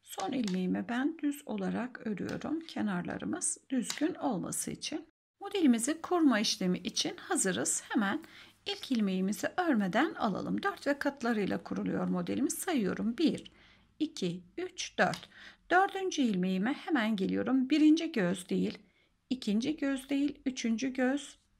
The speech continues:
Atlıyorum yine. Dördüncü gözün içerisine giriyorum. Bakınız. Üç atladım. Dördüncü ilmeğimden aşağıya doğru sayıyorum. Bir, iki, üç, dört. Dördüncüye giriyorum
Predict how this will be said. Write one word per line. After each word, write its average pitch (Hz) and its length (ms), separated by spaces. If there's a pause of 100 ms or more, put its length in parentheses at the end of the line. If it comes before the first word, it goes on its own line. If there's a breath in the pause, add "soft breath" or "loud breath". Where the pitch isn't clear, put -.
(140)
Atlıyorum 247 600
yine. 220 300
Dördüncü 220 540
gözün 226 300
içerisine 196 600
giriyorum. 196 600
Bakınız. 180 420 (520 loud breath)
Üç - 220
atladım. 214 640 (480 loud breath)
Dördüncü 214 800
ilmeğimden 190 840
aşağıya 208 520
doğru 196 260
sayıyorum. 240 680
Bir, 311 200
iki, - 400
üç, - 360
dört. 226 320
Dördüncüye 190 640
giriyorum 233 760